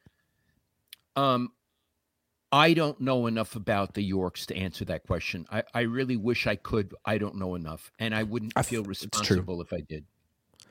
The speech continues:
Speaker 2: I do, I do feel like they clung to Trent Baalke until he became a national joke. Um,
Speaker 1: Yeah.
Speaker 2: and I think one of the things they like about Kyle Shanahan is he has such a good reputation, and the Niners aren't jokes anymore like they were during the Tom Sula and Chip Kelly years. So if their reputation goes down,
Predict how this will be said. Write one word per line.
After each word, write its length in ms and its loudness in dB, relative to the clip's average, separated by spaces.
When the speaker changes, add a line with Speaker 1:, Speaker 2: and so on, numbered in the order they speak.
Speaker 2:
I 120 4
do, 280 8
I 120 6
do 180 8
feel 200 6
like 160 6
they 120 6
clung 300 4
to 60 6
Trent 280 2
Baalke 480 6
until 400 6
he 120 8
became 340 4
a 40 6
national 380 4
joke. 420 0
Um, 380 6
Speaker 1:
Yeah. 60 2
Speaker 2:
and 100 8
I 20 8
think 200 4
one 80 8
of 60 6
the 40 4
things 180 4
they 60 8
like 220 8
about 260 6
Kyle 180 6
Shanahan 420 6
is 80 4
he 80 4
has 100 4
such 160 4
a 20 -4
good 240 4
reputation, 720 4
and 140 4
the 60 6
Niners 280 6
aren't 180 4
jokes 280 4
anymore 280 6
like 160 4
they 100 8
were 220 8
during 320 4
the 80 0
Tom 220 4
Sula 260 6
and 80 2
Chip 160 -2
Kelly 240 6
years. 280 8
So 240 6
if 80 2
their 100 8
reputation 540 4
goes 240 6
down, 280 6